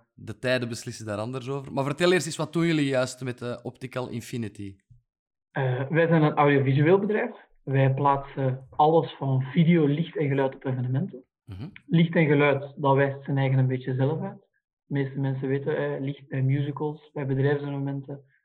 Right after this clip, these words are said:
Speaker 2: lichtshows, geluid. Ah, als je een, een, een, eh, een optreden tot bij je wilt krijgen, komt daar juist de P A bij aan te pas.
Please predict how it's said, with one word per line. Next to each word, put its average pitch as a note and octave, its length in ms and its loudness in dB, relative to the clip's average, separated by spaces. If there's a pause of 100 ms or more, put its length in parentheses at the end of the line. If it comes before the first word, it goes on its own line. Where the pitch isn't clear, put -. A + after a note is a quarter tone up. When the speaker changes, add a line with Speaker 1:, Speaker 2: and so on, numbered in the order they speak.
Speaker 2:
lichtshows, E3 720 0
geluid. D3+ 380 -2 (840)
Ah, G#2+ 240 -12
als C#3+ 200 -12
je D#3 80 -10
een, C#3 360 -6
een, C3+ 320 -8 (500)
een, C3+ 240 -6
eh, C3+ 240 -14 (560)
een D3 160 -4
optreden E3 380 2
tot D#3 140 -2
bij D3 140 6
je D#3 60 4
wilt D#3 180 2
krijgen, D3+ 380 2
komt C#3 200 -6
daar C#3+ 180 -4
juist C#3+ 240 -2
de C#3 60 -12
P C3 80 -8
A C3+ 280 4
bij C#3+ 140 0
aan C#3+ 140 -6
te C3+ 100 -14
pas. D3 160 -8